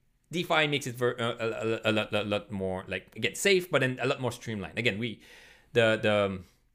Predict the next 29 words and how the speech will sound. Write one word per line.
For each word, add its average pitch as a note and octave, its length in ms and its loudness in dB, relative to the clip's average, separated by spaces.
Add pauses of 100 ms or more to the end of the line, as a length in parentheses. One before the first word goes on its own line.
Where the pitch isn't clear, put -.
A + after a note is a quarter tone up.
(120)
we, C3+ 260 -6
I C3+ 120 4
won't E3 360 2
want D3 200 -2
to, C#3 160 -6
we D#3+ 100 2
will E3+ 180 8
follow D#3 380 6
the D3+ 100 0
rules, D3 160 2
of C#3 140 -4
course, C3+ 240 4
but C3+ 80 4
then C3 140 8
there's, B2 220 0
like, A#2+ 260 0 (120)
there's C3 200 0
no E3+ 120 8
s-, - 220 -2 (140)
place C#3+ 380 0
for C#3 500 4 (100)
a A2+ 60 0
DeFi A#2+ 240 4
protocol A#2+ 600 4 (440)
unless B2 400 4
you're, A#2 220 2
you're, G#2+ 200 2
like, G2+ 360 0
uh, G2+ 320 4